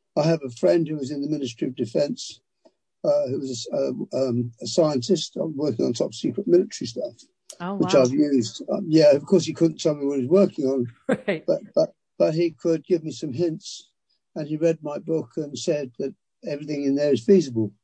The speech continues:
Speaker 1: you know.
Speaker 2: Oh,
Speaker 1: Yeah.
Speaker 2: wow.
Speaker 1: So it, it looks at the techniques of, uh, things like nanotechnology and microelectrical mechanical systems and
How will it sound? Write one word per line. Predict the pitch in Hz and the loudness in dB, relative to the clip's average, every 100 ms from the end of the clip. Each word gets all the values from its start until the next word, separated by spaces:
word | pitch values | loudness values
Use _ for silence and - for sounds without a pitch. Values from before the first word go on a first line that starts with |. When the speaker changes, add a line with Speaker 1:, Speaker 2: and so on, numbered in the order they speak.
| - | 0
Speaker 1:
you | |
know. | 135 123 123 - | 2 2 0 -4
Speaker 2:
Oh, | 202 202 | 0 2
Speaker 1:
Yeah. | - | 4
Speaker 2:
wow. | 180 180 170 _ _ _ _ _ _ _ _ | 4 2 0 _ _ _ _ _ _ _ _
Speaker 1:
So | - 147 285 - | 2 4 6 2
it, | 277 226 403 | -2 -4 0
it | 247 247 | 2 4
looks | 240 196 | 4 0
at | 208 185 | -4 -2
the | 170 | -6
techniques | - 185 165 160 - | 0 0 0 -4 -4
of, | 147 - | -6 -2
uh, | 147 135 | 0 2
things | 165 131 | 0 0
like | 143 | -2
nanotechnology | 135 160 160 156 117 180 156 151 156 135 156 151 147 | 0 2 4 2 0 -4 -2 -4 -4 -4 -4 -4 -4
and | 143 | -4
microelectrical | 160 160 - 156 156 - - 160 | -4 -4 -4 0 0 0 -4 -2
mechanical | 151 120 151 139 135 | -2 -2 -2 -2 -4
systems | 120 139 120 - 135 | -2 -2 -2 -4 -4
and | 139 120 | -4 -4